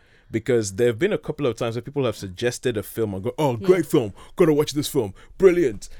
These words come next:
Speaker 1: And we go up and we look and go, "Okay, who's there? Oh, it's Robert Wise, it's him again."
Speaker 2: And it's, yeah, just pu-, and all different films.
Speaker 1: They're all totally different films.
Speaker 2: Yeah.
Speaker 1: So this one is like a biopic that sort of, like, you know, starts off in, it's, it's a guy as a kid who grows up as a street
Speaker 2: Yeah.
Speaker 1: urchin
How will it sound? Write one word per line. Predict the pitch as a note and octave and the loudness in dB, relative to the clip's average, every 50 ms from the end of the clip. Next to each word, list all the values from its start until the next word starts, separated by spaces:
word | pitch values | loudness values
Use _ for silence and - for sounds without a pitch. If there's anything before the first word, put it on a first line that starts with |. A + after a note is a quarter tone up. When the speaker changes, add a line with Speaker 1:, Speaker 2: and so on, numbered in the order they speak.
| - - - | -16 -10 -4
Speaker 1:
And | - A2+ A#2 A2 A2 G2 - - - - - - - - - | -2 -2 -2 -2 -2 -6 -8 -10 -12 -12 -14 -14 -14 -4 -4
we | - - A2+ A#2+ A2+ | -4 -2 -2 -4 -4
go | G2+ B2 D3 C#3+ | 0 0 2 2
up | B2 - A#2+ | 2 0 -4
and | A2 G#2 | -4 -2
we | G#2+ G#2+ | -2 0
look | A2+ B2 A2+ A2+ | 0 0 -2 -2
and | G2+ G2 F#2+ | -6 -6 -4
go, | G2 A2 G2+ | -4 -6 -6
"Okay, | - - D3+ | -6 -6 -6
who's | F3+ A3 - | -6 -8 -8
there? | - C3 - - - - | -6 -6 -6 -6 -4 0
Oh, | B2 C#3 G2+ | 0 2 2
it's | G2+ G#2+ - | 2 0 -2
Robert | A2 G2+ - - | -4 -6 -4 -6
Wise, | C3+ A3+ G#3+ C#3 G#2+ - | 0 2 2 2 2 0
it's | A#2 - | -4 -4
him | - G#3+ B3 F#3+ | -2 0 2 2
again." | C3+ G2 G3 | 0 0 -2
Speaker 2:
And | G3+ F#3+ | -6 -6
it's, | F3+ - - | -10 -8 -6
yeah, | A3+ A3 G3+ | -4 -4 -4
just | F#3+ F#3+ - _ | -6 -8 -14 _
pu-, | - - - | -14 -8 -6
and | A3 A3+ A3+ | -6 -4 -2
all | A3+ B3+ D4+ D4 | -2 -2 -2 -4
different | B3 - D#4+ - - - D#4 A#3 - | -4 -6 -10 -8 -8 -10 -10 -10 -8
films. | - D4 D#4+ E4+ A#3+ | -8 -8 -8 -4 -2
Speaker 1:
They're | C#3+ C#3 - - - | -2 -2 -2 -2 -6
all | - C#3+ D#3+ F3 E3+ | -4 -2 0 0 0
totally | - - D3+ D3 D#3 D3 | -2 -4 -4 -2 -2 -2
different | C3+ C#3 C3+ C#3+ C3+ A#2+ | -2 -2 -4 -4 -6 -2
films. | C3 D3 C3+ G#2+ | -4 -4 -2 -2
Speaker 2:
Yeah. | A3 A#3 C#4 D#4 C#4+ F#3 D#3+ - - | -4 -4 -4 -6 -8 -10 -12 -14 -8
Speaker 1:
So | - C3 B2+ | -6 -6 -2
this | B2+ F3+ F#3 - | -2 -4 -4 -2
one | E3 E3 D3+ | -4 -4 -4
is | C#3 B2 | -2 -2
like | A#2 A2+ G#2+ - | -4 -4 -4 -6
a | A2+ | -8
biopic | G2 E2 F#2 G#2 G#2+ A2 A2+ A2+ A2 - A2 G#2 - - | -10 -8 -8 -6 -4 -4 -4 -4 -4 -6 -8 -8 -8 -10
that | - G#2+ G2+ F#2 | -8 -8 -8 -6
sort | - - A#2 G#2 | -6 -6 -6 -6
of, | F#2+ | -6
like, | G2+ F#2+ F2+ - | -6 -8 -8 -8
you | G2+ G2+ | -8 -8
know, | G2 F#2 | -8 -8
starts | - - - G#2+ A2 A2 - | -8 -8 -8 -8 -8 -6 -8
off | A#2 G2+ - - | -8 -10 -10 -10
in, | G#2 G#2 G2+ G2 F#2+ | -8 -8 -8 -8 -8
it's, | D2 F#2+ - - - - - - | -10 -10 -10 -8 -10 -10 -12 -14
it's | - - - | -14 -12 -12
a | G2+ | -12
guy | F2 - A#2 A2+ A2+ A#2 A2 | -10 -8 -4 -2 -2 -2 -2
as | F#2+ A2 G2 | -4 -6 -8
a | G2+ F#2 | -10 -12
kid | - - C3 A#2+ A2+ G#2 | -8 -4 -4 -4 -2 -4
who | A#2+ A#2 G#2+ | -6 -8 -4
grows | F#2 A2+ A2 G2 | -4 -4 -4 -4
up | G#2+ F#2 | -6 -8
as | F#2 F2+ | -8 -8
a | - | -10
street | - - - B2 A#2 - - | -12 -10 -8 -10 -10 -10 -6
Speaker 2:
Yeah. | G2+ | -4
Speaker 1:
urchin | A2 G#2+ G2 F#2+ F#2+ A2+ G#2+ G#2+ G#2+ G#2 | -2 -2 -2 -2 -2 -2 -2 -2 -4 -6